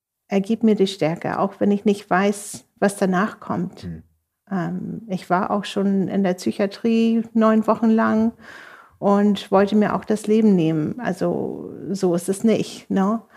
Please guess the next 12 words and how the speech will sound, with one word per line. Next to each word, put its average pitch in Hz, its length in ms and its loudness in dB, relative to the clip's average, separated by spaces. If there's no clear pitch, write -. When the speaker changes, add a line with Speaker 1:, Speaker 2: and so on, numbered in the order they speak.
Speaker 1:
Aber 202 260 2
selbst 202 560 0
in 214 220 6
diese 208 340 4
Situation, 180 1080 -4
wo 190 160 4
ich 190 160 2
dann 175 600 -2
im 208 160 0
Krankenhaus 190 680 -2
war 185 360 0
und 175 400 -6